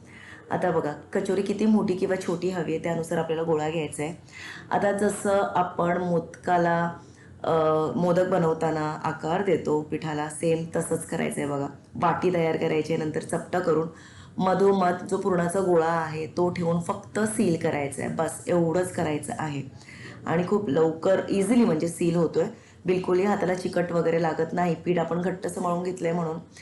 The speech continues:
आणि आपलं पुरणसुद्धा कोरडं आहे म्हणून. हे बघा, व्यवस्थितपणे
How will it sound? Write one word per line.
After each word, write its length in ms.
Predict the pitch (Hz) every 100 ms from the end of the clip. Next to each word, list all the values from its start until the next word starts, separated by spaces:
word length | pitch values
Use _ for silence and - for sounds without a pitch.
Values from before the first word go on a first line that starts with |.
| - - -
आणि 180 | - 185
आपलं 200 | 175 180
पुरणसुद्धा 840 | 180 175 170 170 165 147 - - 226
कोरडं 340 | 233 180 156 156
आहे 220 | 147 135 165
म्हणून. 260 | 202 143 - - - - - - - - -
हे 120 | 156
बघा, 200 | 131 160
व्यवस्थितपणे 600 | - 160 165 180 175 170